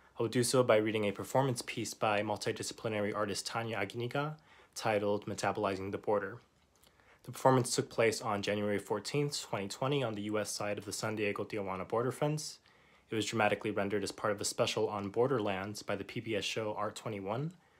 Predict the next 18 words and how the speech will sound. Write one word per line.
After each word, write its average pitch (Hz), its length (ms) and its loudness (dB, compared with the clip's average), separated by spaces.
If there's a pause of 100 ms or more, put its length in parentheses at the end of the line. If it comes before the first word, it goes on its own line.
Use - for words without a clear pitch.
(140)
which - 220 -4
aired 107 200 4
on 95 160 2
October 98 380 -6
second, 117 380 -2
twenty 98 260 -6
twenty. 107 320 -10 (960)
Most 127 220 4
of - 80 -2
my 131 100 6
presentation, 110 640 -2
however, 98 440 2
will 101 140 2
focus 107 380 -2
on 104 180 -2
its - 160 -4
ephemeral 113 520 2
documentation 107 960 -2